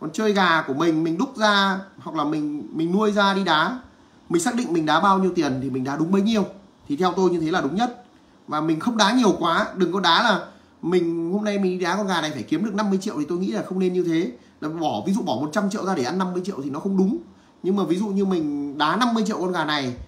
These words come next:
hay đá hai mươi triệu con gà này thì mình cứ đá đủ, không sợ.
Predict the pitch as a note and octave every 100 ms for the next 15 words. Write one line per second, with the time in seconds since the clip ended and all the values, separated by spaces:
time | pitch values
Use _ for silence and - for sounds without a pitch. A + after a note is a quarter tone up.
0 | - E3 E3+ G3+ A3+ A3 G#3+ - F#3 E3
1 | C#3+ C3 G#2 - - - - C#3+ D3+ F3+
2 | F#3 A#3+ C#3 A#2 - G3+ A3 -